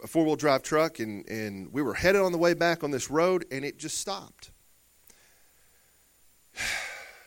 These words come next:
Get out, won't start. I had to walk about three miles back to town, get another truck, pull it to my house, and I couldn't figure out what was wrong with this truck.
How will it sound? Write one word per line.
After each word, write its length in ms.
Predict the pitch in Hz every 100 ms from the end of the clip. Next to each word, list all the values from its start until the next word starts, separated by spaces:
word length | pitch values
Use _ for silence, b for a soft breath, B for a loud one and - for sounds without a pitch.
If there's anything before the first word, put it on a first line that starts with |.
| B B B _ _ _ _ _
Get 180 | 147 156
out, 300 | 156 151 110
won't 220 | 127 131
start. 360 | - 135 131 -
I 20 |
had 140 | 135 131
to 80 |
walk 260 | 120 135 127
about 200 | 131 113
three 180 | 143 143
miles 340 | 135 127 120
back 220 | 110 120
to 60 | 101
town, 420 | - 117 117 120 120 b b b b b -
get 140 | 139
another 240 | 160 151 139
truck, 360 | - 135 127 - _ _ _ _ -
pull 240 | 147 165
it 100 | 165
to 60 | 147
my 200 | 143 139
house, 520 | 135 123 123 - - b b b -
and 80 |
I 60 | - -
couldn't 440 | - 110 - 123
figure 380 | 113 - 98 95
out 160 | 92 92
what 160 | -
was 180 | 76 95
wrong 180 | 92 90
with 80 | 87
this 180 | 90 -
truck. 320 | 143 135